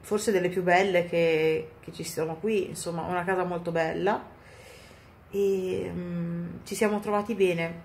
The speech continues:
Ci ha unito nella cena ad un'altra coppia di italiani e a un, un signore che invece stava viaggiando da solo di Milano,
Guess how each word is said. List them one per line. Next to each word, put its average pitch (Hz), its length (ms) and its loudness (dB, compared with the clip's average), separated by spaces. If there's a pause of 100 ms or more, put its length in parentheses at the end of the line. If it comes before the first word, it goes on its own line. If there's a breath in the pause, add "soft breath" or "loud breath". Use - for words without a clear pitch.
Ci - 100 -2
ha 196 480 6
unito 240 720 0 (460)
nella 180 360 2
cena 220 500 2 (380 loud breath)
ad 180 180 0
un'altra 190 320 0
coppia 247 280 2
di 202 60 6
italiani 190 840 0 (280)
e 214 380 10
a 180 280 4
un, 180 180 0
un 175 680 -2
signore 220 400 2
che 214 80 2
invece 180 260 0
stava 185 200 4
viaggiando 180 380 0
da 170 120 4
solo 170 280 4
di 170 100 0
Milano, 170 560 0